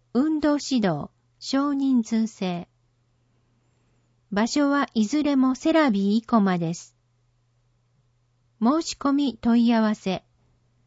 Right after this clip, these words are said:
十二月八日木曜日から電話で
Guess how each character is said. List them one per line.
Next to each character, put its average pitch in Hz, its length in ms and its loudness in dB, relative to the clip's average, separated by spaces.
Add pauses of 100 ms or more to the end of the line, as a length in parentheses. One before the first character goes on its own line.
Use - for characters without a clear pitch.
(160)
十 240 240 0
二 330 160 0
月 294 320 -2
八 254 240 2
日 220 300 -2
木 214 340 0
曜 320 180 2
日 214 140 -2
か 170 180 -4
ら 165 220 -8 (120)
電 262 320 0
話 254 160 0
で 220 300 -2